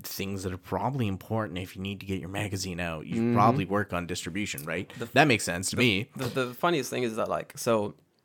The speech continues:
Speaker 2: for the longest time, I was saying, since, since the job was given to me, I was
Speaker 1: Yeah.
Speaker 2: saying, like, "Hey, this needs to be a full-time job. This is someone else's job.
Speaker 1: Mm.
Speaker 2: This needs to be,
Speaker 1: Yeah,
Speaker 2: we need
Speaker 1: yeah.
Speaker 2: a separate person for this."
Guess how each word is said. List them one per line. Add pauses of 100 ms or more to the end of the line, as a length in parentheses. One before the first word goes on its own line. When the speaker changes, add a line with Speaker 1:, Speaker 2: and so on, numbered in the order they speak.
(760)
Speaker 2:
for
the
longest
time,
I
was
saying,
since, (240)
since
the
job
was
given
to
me,
I
was
Speaker 1:
Yeah.
Speaker 2:
saying,
like,
"Hey,
this
needs
to
be (840)
a
full-time
job. (100)
This
is
someone
else's
job.
Speaker 1:
Mm.
Speaker 2:
This
needs
to
be,
Speaker 1:
Yeah,
Speaker 2:
we
need
Speaker 1:
yeah.
Speaker 2:
a
separate
person
for
this."